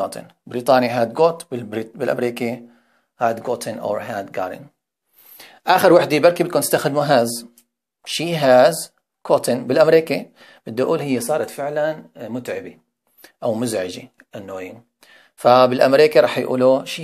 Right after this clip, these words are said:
has gotten". She has gotten really annoying. بالبريطاني رح يقولوا: "She has got really، got، got really annoying". لفظة بيختلف.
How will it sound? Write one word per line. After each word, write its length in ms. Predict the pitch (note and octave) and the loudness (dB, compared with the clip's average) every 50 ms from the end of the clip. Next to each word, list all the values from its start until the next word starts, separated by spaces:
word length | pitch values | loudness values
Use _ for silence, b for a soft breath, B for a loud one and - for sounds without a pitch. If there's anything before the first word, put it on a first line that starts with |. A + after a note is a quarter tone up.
| D#3 D#3 | -2 2
has 160 | D#3 D3+ D3 | 2 2 2
gotten". 460 | - - D#3 D#3 D3+ - - A2+ - D3+ D#3+ - _ _ _ _ _ _ _ _ _ _ _ _ _ - | 2 2 2 2 2 2 -4 -6 -8 -8 -12 -16 _ _ _ _ _ _ _ _ _ _ _ _ _ -12
She 120 | - C3+ C#3 | -6 -4 -2
has 100 | C#3+ B2 | -2 -2
gotten 400 | B2 C#3 C#3 C#3 D3 D#3+ D#3+ C#3+ | 2 4 6 6 6 4 2 0
really 400 | A#2+ B2+ C3 B2+ C#3 C#3 C#3 - | 0 0 2 2 0 -2 -2 -4
annoying. 380 | B2+ A#2+ A2+ G#2 G2+ G2 - - - | -6 -6 -6 -6 -6 -10 -12 -16 -10
بالبريطاني 560 | - C3+ E3 D#3 E3+ F3 F3 F3+ F3+ G3 G#3 | -6 -6 0 2 2 4 4 4 4 4 2
رح 180 | F3+ D3 - - | 0 0 0 -2
يقولوا: 220 | B2+ B2 C3 C3 | -2 -2 -2 -2
"She 140 | C3+ - - | -4 -4 -6
has 240 | E3 D3 D#3+ D#3+ D3+ | -8 -4 -4 -4 -4
got 540 | C3 - - F#3 F3 E3+ - - - - C#3 | -6 -6 -2 -2 -2 -2 -2 -6 -14 -8 -4
really، 360 | B2 A#2 A#2+ A#2 A#2 - - - - - - _ _ - - | 0 2 2 2 2 0 -2 -4 -10 -14 -18 _ _ 0 2
got، 100 | C#3 B2+ - - - _ _ _ _ _ _ _ _ _ _ _ _ _ - | 2 2 0 -4 -18 _ _ _ _ _ _ _ _ _ _ _ _ _ 2
got 180 | D3+ D3+ - - | 2 2 2 0
really 600 | C#3+ C3 C3 B2 B2+ C3 B2+ C#3 - - - - | 0 2 2 2 2 0 -2 -2 -6 -8 -8 -6
annoying". 300 | B2+ A2+ G#2 G2+ G2+ A2 | -6 -4 -4 -6 -8 -6
لفظة 260 | B2+ C#3+ B2 A#2 G#2+ | -6 -6 -6 -6 -8
بيختلف. 520 | G2 - - - - A2+ - - - _ | -10 -12 -14 -12 -10 -10 -10 -12 -16 _